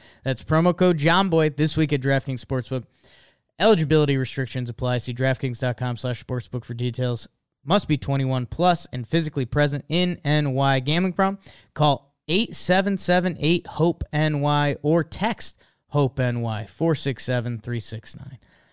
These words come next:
Um, all right. I wanted to lay it all out there. You guys, if you're listening to this, you, you probably have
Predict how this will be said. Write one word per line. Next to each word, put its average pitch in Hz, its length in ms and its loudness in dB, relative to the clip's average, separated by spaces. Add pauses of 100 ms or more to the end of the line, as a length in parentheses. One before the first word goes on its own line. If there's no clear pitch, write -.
(200)
Um, 110 440 -10 (760)
all 170 180 6
right. 107 260 -4 (100)
I 131 140 -6
wanted 190 360 4
to 165 100 2
lay 151 240 0
it 135 60 -4
all 123 200 -4
out 113 260 -8
there. 113 360 -8 (760)
You 135 220 -8
guys, 139 360 -2
if 117 120 -12
you're 131 120 -6
listening 120 360 -6
to 120 60 -6
this, 117 180 -10
you, 117 280 -8
you 117 180 -10
probably 131 480 -4
have 113 280 -6